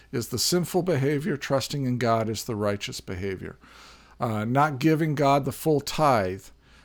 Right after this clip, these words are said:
uh, is the sinful behavior, but being generous with your wealth and bringing the entire tithe into the house of God, that is the righteous behavior.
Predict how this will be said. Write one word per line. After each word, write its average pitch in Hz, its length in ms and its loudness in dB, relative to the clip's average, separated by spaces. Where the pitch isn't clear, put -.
uh, 110 300 2
is 123 280 2
the 120 120 -4
sinful 160 480 2
behavior, 110 580 -2
but 107 280 -8
being 120 200 -2
generous 147 600 -2
with 131 200 -6
your 110 140 -2
wealth 104 320 -2
and 104 140 -4
bringing 120 360 -2
the 107 140 -2
entire 180 480 0
tithe 90 460 -4
into 127 200 -2
the 120 100 0
house 113 300 -2
of 107 120 -10
God, 98 460 -8
that 120 240 2
is 104 160 -6
the 120 100 -6
righteous 98 480 -6
behavior. 95 640 -8